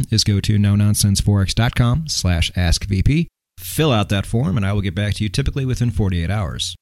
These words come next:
So we are back with episode thirty-four. If you recall, last week I was on the Trading Nut podcast with Cam Hawkins, and a really nice response. Got quite a number of you coming over and checking out the blog and the podcast and the YouTube channel, so welcome.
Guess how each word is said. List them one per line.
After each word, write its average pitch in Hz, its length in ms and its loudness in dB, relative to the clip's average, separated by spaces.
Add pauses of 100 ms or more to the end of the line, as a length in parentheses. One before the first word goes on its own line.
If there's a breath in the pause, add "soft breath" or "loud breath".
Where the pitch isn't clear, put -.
(320)
So 123 180 0
we 175 140 2
are 160 80 2
back 123 320 0
with 117 200 0
episode 98 680 0
thirty-four. 98 680 0
If 98 120 -2
you 92 80 0
recall, 90 260 0
last 120 280 0
week 113 240 0
I 101 100 2
was 101 120 0
on 101 100 2
the 101 60 0
Trading 123 460 2
Nut 127 240 -4
podcast 92 580 -2
with 90 140 -8
Cam 101 220 2
Hawkins, 98 560 -2 (100)
and 95 420 0
a 90 180 -4
really 175 200 2
nice 165 180 2
response. 156 540 0 (480)
Got 104 180 0
quite 135 220 2
a 139 40 2
number 151 220 2
of 98 80 2
you 95 140 2
coming 98 300 2
over 92 400 2
and 90 320 2
checking 95 280 0
out 90 120 -2
the - 80 -4
blog 95 500 0
and 92 420 2
the 85 60 0
podcast 95 640 0
and 98 140 4
the 107 160 4
YouTube 113 220 0
channel, 107 200 2
so 120 180 2
welcome. 135 500 2